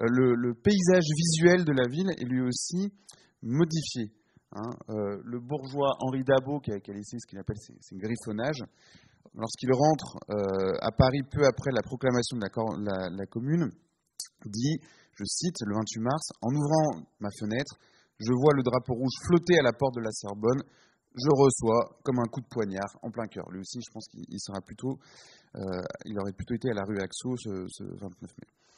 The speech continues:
On connaît donc la destruction de la colonne Vendôme, mais les insurgés s'attaquent aussi aux statues, aux inscriptions, aux symboles. Ce qui est intéressant dans le cas de la commune, c'est que souvent les statues des saints ou des grands personnages historiques sont plutôt couverts d'un voile noir. On couvre en fait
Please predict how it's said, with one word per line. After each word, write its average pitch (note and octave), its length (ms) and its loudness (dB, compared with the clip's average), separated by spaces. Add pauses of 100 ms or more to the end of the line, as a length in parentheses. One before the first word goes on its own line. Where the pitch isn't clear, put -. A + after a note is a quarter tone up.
(400)
On C#3 80 -4
connaît F3 300 8
donc D#3 220 4
la A#2+ 80 2
destruction A2 420 -6
de A2+ 40 -4
la G2+ 60 -2
colonne G2+ 300 -6
Vendôme, D3 400 2
mais D#3 80 6
les D#3 240 2
insurgés C3 480 -2
s'attaquent E3 420 2
aussi D#3+ 320 0
aux F#3 80 4
statues, D3 420 -2
aux E3+ 140 2
inscriptions, A#2 440 -4
aux E3+ 100 -2
symboles. C3+ 540 0 (520)
Ce - 100 -20
qui - 80 -6
est D#3 40 2
intéressant E3+ 340 0
dans D#3+ 140 2
le B2+ 60 -6
cas C3 120 -2
de A#2 80 -6
la A2 80 0
commune, D#3+ 360 -2
c'est C#3 120 -4
que - 80 -12
souvent E3 380 2
les D#3+ 80 2
statues D#3 400 0
des C3+ 120 0
saints D#3 300 2
ou D3 80 2
des A#2 100 2
grands A#2+ 200 2
personnages B2+ 320 -2
historiques C3+ 340 -4
sont C3 140 -4
plutôt F3+ 280 0 (400)
couverts G3 460 6
d'un D#3+ 160 4
voile D3 160 6
noir. A2 320 2
On E3 140 -2
couvre F3+ 480 -2
en A2 100 -2
fait B2 180 -4